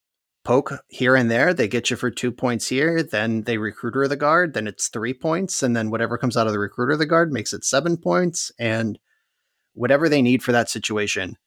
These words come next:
The Recruiter of the Guard package can get the Stoneforge Mystic to put the, the gas on with Kaldra or gain some life with Batterskull. Uh, they can lock you out of drawing cards with the Spirit of the Labyrinth I mentioned. They can grab Solitude for removal. There's just, it,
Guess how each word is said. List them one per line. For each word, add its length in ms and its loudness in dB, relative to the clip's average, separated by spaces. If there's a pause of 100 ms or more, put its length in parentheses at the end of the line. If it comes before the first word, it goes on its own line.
(400)
The 80 -2
Recruiter 460 2
of 60 4
the 80 -2
Guard 280 0
package 540 0
can 120 -2
get 160 -2
the 60 -10
Stoneforge 540 0
Mystic 440 0
to 80 -12
put 200 -6
the, 180 -4 (600)
the 80 -4
gas 320 0
on 180 2
with 140 -6
Kaldra 640 0
or 160 -2
gain 240 -4
some 160 -2
life 180 -4
with 120 -12
Batterskull. 640 0 (500)
Uh, 180 0
they 140 -2
can 140 -2
lock 220 0
you 60 0
out 80 2
of 80 -4
drawing 220 -2
cards 380 0
with 120 -8
the 80 -8
Spirit 220 -2
of 80 0
the 40 -2
Labyrinth 400 0
I 60 0
mentioned. 460 -2 (380)
They 100 -2
can 140 -4
grab 200 -2
Solitude 540 0
for 160 -2
removal. 640 -2 (440)
There's 260 -2
just, 340 -8 (800)
it, 160 -2